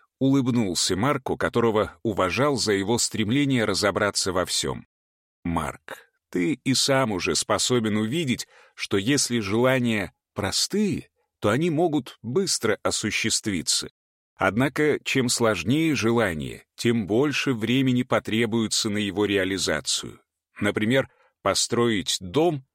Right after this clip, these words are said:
это процесс, который требует времени. Даже если у человека есть деньги, он не может построить дом за пару дней. Простые желания могут легко сбываться,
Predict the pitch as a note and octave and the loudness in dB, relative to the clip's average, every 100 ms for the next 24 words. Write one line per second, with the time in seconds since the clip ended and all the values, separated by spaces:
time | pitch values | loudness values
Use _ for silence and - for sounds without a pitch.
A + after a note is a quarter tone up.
0 | _ - G#2 B2+ F3 - C3 - G2+ A#2+ | _ -4 -2 0 -2 0 0 0 2 2
1 | C#3 - A#2 - A#2+ B2 - G#2 G#2+ A2 | 0 -2 -2 0 0 0 -4 0 0 2
2 | A2+ A2 - F2 F#2 F#2 D2 C2+ A1 - | 0 -2 -4 -8 -2 -2 -2 -6 -16 -20
3 | _ _ _ G2+ G#2+ G2+ G2+ B2+ B2+ A#2 | _ _ _ -2 0 0 0 0 0 -2
4 | A2+ - A2+ A2+ C#3 C#3 A2 G2 B2+ A#2+ | -2 -2 0 2 0 -2 -2 0 0 0
5 | - G2+ F#2 D#3 C3 F2+ - _ _ - | -2 -6 -2 0 0 -4 -6 _ _ -2
6 | D#3 E3 F3+ F#3+ F#3 B2 G2 - A2+ G#2+ | 0 2 0 2 2 0 -2 -2 -2 0
7 | - C3+ B2 A2 G2 F3 C#3+ - _ A2 | 0 2 2 0 0 0 0 -6 _ -2
8 | C3 B2+ B2+ A#2 A2 F2+ F#2+ C#2 - _ | 0 0 0 0 -2 -2 -2 -4 -8 _
9 | _ _ _ _ _ - D3 C#3 - G#3 | _ _ _ _ _ -2 0 0 0 0
10 | E3+ C3 D3 D#3 D3 C#3+ C3 C#3 B2+ B2+ | 2 2 2 2 2 0 2 0 0 -2
11 | A2+ A#2 - C3+ B2+ - E2+ D#2 C#2 - | -2 -2 0 0 2 0 -4 -4 -4 -4
12 | - - | -4 -4